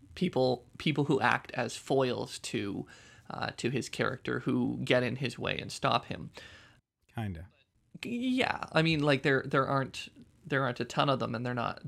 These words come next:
Speaker 1: they're, they're not major, but everybody, everybody in that film serves to build out the character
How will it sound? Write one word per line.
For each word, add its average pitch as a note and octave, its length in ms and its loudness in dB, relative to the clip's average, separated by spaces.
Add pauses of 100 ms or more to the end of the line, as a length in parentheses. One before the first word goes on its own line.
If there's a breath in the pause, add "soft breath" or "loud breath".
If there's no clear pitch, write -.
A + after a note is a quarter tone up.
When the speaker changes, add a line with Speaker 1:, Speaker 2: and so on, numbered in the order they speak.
Speaker 1:
they're, C3 340 0
they're B2+ 320 -4
not B2+ 360 -2
major, C#3 800 -4 (460 loud breath)
but C#3 160 2
everybody, D3+ 840 4 (640)
everybody D#3 520 4 (100)
in C3 200 0
that A#2+ 280 4
film B2+ 480 -2
serves C3+ 540 2
to - 120 0
build C#3 380 4
out B2 160 0
the B2 100 -6
character - 760 -2